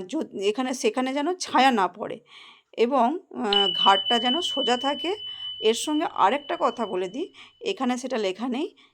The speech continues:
চোখগুলো কিন্তু বেনিফিশিয়ারি ব্লিঙ্ক করতে বলবেন,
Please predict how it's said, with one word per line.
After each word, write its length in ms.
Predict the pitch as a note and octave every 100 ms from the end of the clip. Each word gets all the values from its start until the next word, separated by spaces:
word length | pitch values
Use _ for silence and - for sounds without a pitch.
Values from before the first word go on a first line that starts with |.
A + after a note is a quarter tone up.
| _ _
চোখগুলো 460 | B3 A#3+ A#3 - D4+
কিন্তু 260 | D4+ A#3+ C4
বেনিফিশিয়ারি 680 | B3 G#3 G#3 A3+ G#3 A#3+ C4+ G#4+ - _
ব্লিঙ্ক 320 | G3 A3 E4 F4
করতে 300 | G3+ F#3+ F3
বলবেন, 380 | F3+ E3 E3